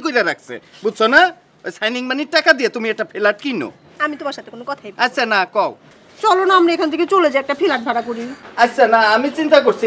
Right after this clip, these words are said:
Speaker 1: একটা কামের মানুষ রাখবো, বুঝছো? তোমার হেল্প করবে সারাদিন, তোমার আর কষ্ট হুকুম হয়ে গেল। আচ্ছা, শুনো, ভালো কথা, আমি একটা কথা তোমার সাথে আলাপ করবো করবো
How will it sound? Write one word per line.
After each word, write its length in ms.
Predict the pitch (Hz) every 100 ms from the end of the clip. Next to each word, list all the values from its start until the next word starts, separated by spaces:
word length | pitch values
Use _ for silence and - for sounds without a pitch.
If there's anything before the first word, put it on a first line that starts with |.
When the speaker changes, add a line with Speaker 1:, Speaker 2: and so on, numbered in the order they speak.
| 202
Speaker 1:
একটা 140 | 240 247
কামের 240 | 269 302 302
মানুষ 200 | 302 269 190
রাখবো, 200 | 147 127 127
বুঝছো? 260 | 151 - 285 202 - - 285
তোমার 200 | 285 262 208
হেল্প 160 | 208 208
করবে 180 | 277 277 247
সারাদিন, 400 | 233 208 185 190 247
তোমার 180 | 247 233 220
আর 60 | 220
কষ্ট 160 | 247 285 294
হুকুম 180 | 294 277
হয়ে 120 | 277 214
গেল। 100 | 175 190 - - -
আচ্ছা, 160 | 214 247
শুনো, 180 | 254 247 160
ভালো 160 | 151 214
কথা, 180 | 247 220 175
আমি 100 | 196 214
একটা 140 | 208 220 202
কথা 140 | 170 175
তোমার 180 | 196 196
সাথে 160 | 208 202 202
আলাপ 180 | 226 220
করবো 200 | 254 254 269
করবো 180 | 240